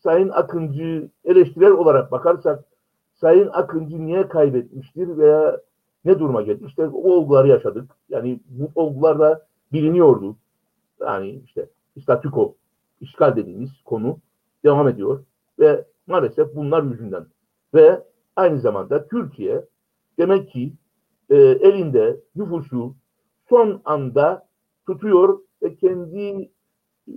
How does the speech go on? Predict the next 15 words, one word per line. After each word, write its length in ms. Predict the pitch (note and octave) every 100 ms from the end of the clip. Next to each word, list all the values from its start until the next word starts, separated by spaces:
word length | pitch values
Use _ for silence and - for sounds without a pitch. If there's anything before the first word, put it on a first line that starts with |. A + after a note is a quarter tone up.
| - -
menfaati 460 | G#3 D3+ D#3 C3+ B2+
doğrultusunda 640 | C3+ A#2+ G#2+ A#2 G#2+ G#2+
da 40 |
o 200 | A#2+ G3
nüfusu, 560 | D3 C3 G#2+ D#3+ G#3+ A#3+ _ _ _ _ -
e, 40 | C3 E3+ F3+
kullanıyor. 600 | A#3 G#3 E3+ D3+ A2 C3+ _ _ _ -
Ama 260 | E3 C#3
dünya 340 | F3 F3+ G#3 A3
kamuoyu 540 | D3+ C#3 B2+ B2+ F#3+
bunu 200 | D3 F#3
kabul 220 | F#3+ D#3+
etmez. 280 | D3 B2+ F2+ - _ _ _ _
Yani 260 | A#2 A2 - _ _
işte 260 | G#3 E3